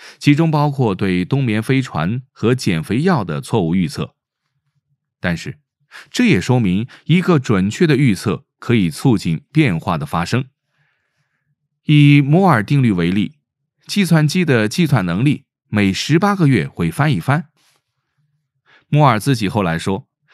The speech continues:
在他于二十世纪六十年代提出他的理论之后，该理论引发一系列行为。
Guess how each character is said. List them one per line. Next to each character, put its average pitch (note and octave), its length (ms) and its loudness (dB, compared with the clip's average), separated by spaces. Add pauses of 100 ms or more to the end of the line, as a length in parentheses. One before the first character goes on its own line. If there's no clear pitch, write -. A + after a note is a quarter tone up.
(300)
在 E3 220 0
他 D#3 200 0
于 C#3 140 2
二 - 180 2
十 C#3+ 160 0
世 C#3 200 0
纪 G#2+ 200 0
六 E3 240 4
十 B2 140 -2
年 G2 240 -2
代 F#2 220 -2
提 G#2 240 -4
出 B2+ 180 -2
他 C3+ 200 -4
的 C3 100 -2
理 F#2 140 -4
论 E2+ 180 -4
之 D3 200 -2
后， - 260 -6 (240)
该 B2 240 -2
理 F#2+ 180 -4
论 F2 240 -2 (220)
引 G2+ 180 -2
发 A2+ 200 -2
一 A2 200 0
系 E3+ 200 -2
列 F#2+ 120 -2
行 D#2+ 200 -6
为。 C#2+ 240 -10